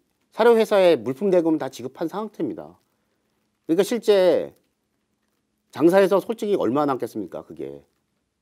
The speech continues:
힘들게 일해서 버는 돈인데 그걸 어떻게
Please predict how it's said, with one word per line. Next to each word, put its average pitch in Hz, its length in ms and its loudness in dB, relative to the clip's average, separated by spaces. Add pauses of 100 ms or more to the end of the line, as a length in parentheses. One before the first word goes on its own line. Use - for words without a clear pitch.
(260)
힘들게 220 420 0
일해서 135 340 2
버는 107 300 -4
돈인데 104 580 -8 (1080)
그걸 139 260 0 (1500)
어떻게 110 560 -4